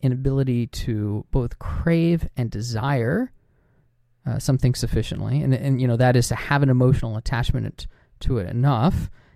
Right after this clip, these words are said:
in order to apply the amount of energy, the, the incredible effort in order to attempt to achieve it, that, that energy and desire needs to be balanced by a willingness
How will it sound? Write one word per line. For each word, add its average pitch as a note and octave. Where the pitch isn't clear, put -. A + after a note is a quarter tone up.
in B2
order B2+
to A2+
apply A2+
the B2
amount B2+
of -
energy, B2+
the, G2+
the A#2
incredible C#3
effort A#2+
in B2+
order A#2+
to A2+
attempt B2
to -
achieve -
it, G#2+
that, E3
that D3
energy C#3+
and B2
desire B2
needs C#3+
to C#3+
be A#2+
balanced C3
by G#2+
a C3
willingness B2+